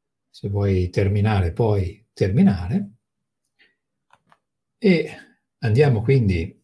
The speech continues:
a vedere ancora una volta come va. Stesso, stesso discorso di prima.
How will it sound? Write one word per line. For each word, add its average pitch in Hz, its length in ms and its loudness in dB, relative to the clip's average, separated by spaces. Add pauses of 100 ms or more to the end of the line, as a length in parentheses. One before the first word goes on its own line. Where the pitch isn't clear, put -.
a 117 100 -4
vedere 117 540 0
ancora 120 360 0
una 123 120 -2
volta 92 460 -4 (640)
come 123 200 -2
va. 151 300 -4 (600)
Stesso, 147 760 0
stesso - 400 -2
discorso 117 500 -2
di 117 100 -4
prima. - 380 -8